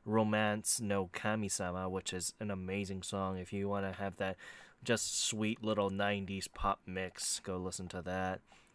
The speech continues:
I've been listening to a couple of Novel Brights' songs also. Kimi Iro Noto is one of them, and a couple of back number songs. Hana Taba and Apple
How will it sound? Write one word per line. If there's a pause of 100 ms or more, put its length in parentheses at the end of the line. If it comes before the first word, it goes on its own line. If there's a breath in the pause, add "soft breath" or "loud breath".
(160 soft breath)
I've
been
listening
to
a
couple
of
Novel
Brights'
songs
also.
Kimi
Iro
Noto (340 soft breath)
is
one
of
them,
and
a
couple
of (120)
back
number
songs. (800 soft breath)
Hana (720)
Taba
and
Apple